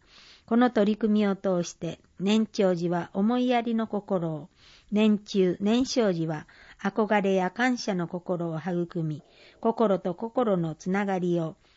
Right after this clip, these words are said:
さらに深めています。文、いわき小学校附属幼稚園。園児が平均台やフープなどを組み合わせたアスレチッ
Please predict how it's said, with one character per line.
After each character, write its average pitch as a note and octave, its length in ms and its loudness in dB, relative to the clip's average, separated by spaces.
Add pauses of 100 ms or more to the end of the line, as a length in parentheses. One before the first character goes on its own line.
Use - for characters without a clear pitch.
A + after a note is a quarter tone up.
(140)
さ B3 160 0
ら A#3+ 140 2
に E3 160 -2
深 F#3 220 -4
め F3 140 0
て F#3+ 140 -8
い E3 140 -2
ま D#3 160 -4
す。 - 340 -18 (560)
文、 F#3+ 340 2 (240)
い A#3+ 120 0
わ A3+ 140 2
き G3 100 -8
小 F#3 320 -4
学 F3 200 -4 (120)
校 D#3+ 340 -8
附 F3+ 60 -8
属 A3 320 -2
幼 F#3+ 140 2
稚 E3+ 140 -4 (120)
園。 D3 340 -6 (1900)
園 A#3 280 6
児 E3+ 160 0
が E3 260 -4
平 A#3 280 2
均 B3 300 -2
台 F3+ 280 2
や E3 200 -2
フ B3 200 2
ー A#3 60 4
プ G3 180 -2
な F3 160 0
ど F3+ 180 4
を E3+ 60 -2
組 G3 300 0
み G#3+ 40 2
合 G3+ 80 2
わ F#3 140 0
せ F3 140 -8
た E3+ 180 -6
ア E3+ 40 -2
ス A3+ 200 -2
レ A#3 120 0
チ A3 180 -6
ッ - 60 -8